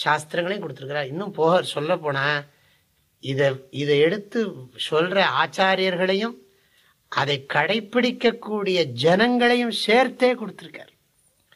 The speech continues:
மனுஸ்மிருதியில ஒரு ஸ்லோகம் இருக்கு, "நம்ம வாழ்க்கையை வாழணும்னா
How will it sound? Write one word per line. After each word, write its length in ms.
மனுஸ்மிருதியில 800
ஒரு 160
ஸ்லோகம் 420
இருக்கு, 220
"நம்ம 260
வாழ்க்கையை 640
வாழணும்னா 680